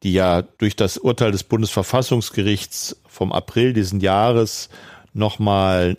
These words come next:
nachgeschärften und ambitionierter gewordenen Ziele zur C O zwei Reduzierung in dem jetzt beginnenden Jahrzehnt werden unser Leben verändern und nicht nur die Industrieproduktion, sondern eben alle Bereiche.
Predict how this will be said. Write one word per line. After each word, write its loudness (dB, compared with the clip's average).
nachgeschärften -2
und -8
ambitionierter 0
gewordenen 0
Ziele 0
zur -2
C 0
O 2
zwei 0
Reduzierung -2
in 2
dem 2
jetzt -2
beginnenden 0
Jahrzehnt 0
werden 0
unser 0
Leben 2
verändern 0
und 0
nicht -2
nur 2
die -2
Industrieproduktion, 0
sondern 0
eben 0
alle 2
Bereiche. 0